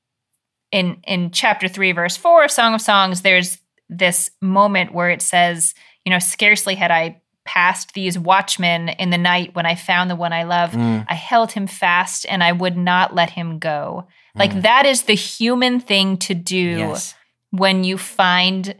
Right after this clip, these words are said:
Speaker 1: your beloved one that you have been searching for, is to hold fast and not let them go. And Jesus knows that.
Speaker 2: Yes.
Speaker 1: But says that we, that's not what we're doing.
Speaker 2: This is not that.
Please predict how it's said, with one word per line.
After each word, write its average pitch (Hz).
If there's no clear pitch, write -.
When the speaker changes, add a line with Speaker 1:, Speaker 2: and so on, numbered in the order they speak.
Speaker 1:
your 196
beloved 196
one 180
that 127
you 170
have 165
been 156
searching 160
for, 156
is -
to -
hold 180
fast 165
and 180
not 160
let 160
them 160
go. 156
And 226
Jesus 302
knows 311
that. 110
Speaker 2:
Yes. 107
Speaker 1:
But 185
says 180
that 185
we, 185
that's 190
not 180
what 175
we're 170
doing. 160
Speaker 2:
This -
is -
not -
that. 196